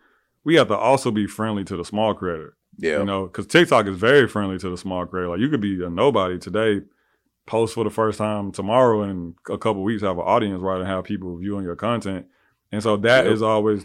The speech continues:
Speaker 1: uh, at least in my head, what was gonna make TikTok be more attractive than YouTube is like, "Hey, my, the amount of work I have to put into my YouTube channel to get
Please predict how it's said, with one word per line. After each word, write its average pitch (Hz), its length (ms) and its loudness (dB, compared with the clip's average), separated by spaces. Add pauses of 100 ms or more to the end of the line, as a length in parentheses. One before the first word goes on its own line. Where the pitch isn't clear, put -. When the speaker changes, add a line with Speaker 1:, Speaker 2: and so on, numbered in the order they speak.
Speaker 1:
uh, 107 140 -2
at 98 100 -6
least 117 180 0
in 101 60 -2
my 117 160 4
head, 107 220 4
what 101 180 0
was 98 100 -4
gonna 101 220 -4
make 95 200 -4
TikTok 98 380 -2
be 98 100 -6
more 95 260 -4
attractive 113 420 2
than 101 160 -6
YouTube 98 340 -6
is 92 60 -6
like, 92 140 -2
"Hey, 104 100 0
my, 123 340 4 (480)
the 107 80 -2
amount 120 380 4
of 113 60 -2
work 123 280 6
I 117 80 6
have 110 140 2
to 104 80 -4
put 107 160 0
into 101 160 -2
my 95 180 -2
YouTube 107 480 0
channel 92 460 -4 (380)
to 104 160 -4
get 117 440 2